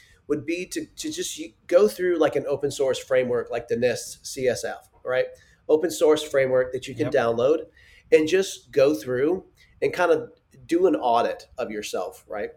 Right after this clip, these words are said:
Speaker 1: You first. And you don't have to be a cybersecurity expert to do this. And, um, just kind of understand what you have in place and what you don't have in place. Because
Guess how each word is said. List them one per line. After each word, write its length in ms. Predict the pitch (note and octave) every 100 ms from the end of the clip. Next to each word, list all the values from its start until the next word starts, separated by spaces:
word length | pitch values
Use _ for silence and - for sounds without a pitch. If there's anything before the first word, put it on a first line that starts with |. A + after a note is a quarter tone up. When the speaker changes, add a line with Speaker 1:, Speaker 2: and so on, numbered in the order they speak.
| _
Speaker 1:
You 140 | A#2+
first. 420 | G#2+ A2 G2 - -
And 140 | B2+ C#3+
you 60 |
don't 100 | G#3
have 100 | F#3+
to 60 | -
be 100 | D3+
a 40 |
cybersecurity 720 | D3 C#3 B2 A#2+ - C3 A#2+
expert 460 | A2 G#2+ - A2+ - _ _ _
to 80 | -
do 180 | A2+ A#2+
this. 380 | D3+ F#3 - - _ _ _ _ _ -
And, 440 | D3 C#3+ C3+ C3+ - _ _ _ _
um, 400 | B2+ B2+ A#2+ A#2 -
just 240 | F3+ F#3
kind 140 | A#3
of 100 | A3
understand 680 | F3+ D#3 D3+ - D3 C3+ A2+
what 200 | C#3+ D#3
you 100 | E3
have 200 | D#3 C#3+
in 120 | C3
place 500 | A#2+ C3+ B2 A#2+ -
and 240 | C3+ B2 B2 _
what 260 | C3 B2 B2
you 80 |
don't 260 | A#2+ B2 G2+
have 160 | G#2 A2
in 60 | A#2
place. 400 | - - - -
Because 360 | - C#3 B2